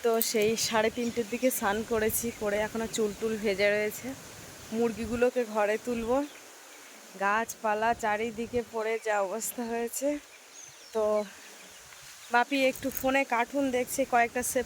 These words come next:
করা কার্টুন ছিল সেইগুলো দেখছে। আর নেটওয়ার্ক নেই, একদম ফোন করতে পারছি না কোথাও। বাবা মাটা যে কী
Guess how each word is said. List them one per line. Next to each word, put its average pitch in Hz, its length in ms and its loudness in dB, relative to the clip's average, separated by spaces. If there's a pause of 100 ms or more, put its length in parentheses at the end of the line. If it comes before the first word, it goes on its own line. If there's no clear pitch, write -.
(100)
করা 247 180 4
কার্টুন 233 360 -2
ছিল 240 220 -4
সেইগুলো 226 440 -2
দেখছে। 226 440 -4 (480)
আর 214 200 4
নেটওয়ার্ক 226 580 0
নেই, 240 220 0
একদম 233 340 -2 (100)
ফোন 233 220 -6
করতে 240 240 -6
পারছি 226 340 -6
না 247 140 -4
কোথাও। 240 440 -10 (480)
বাবা 220 240 4
মাটা 233 300 0
যে 247 140 -2
কী 247 180 -8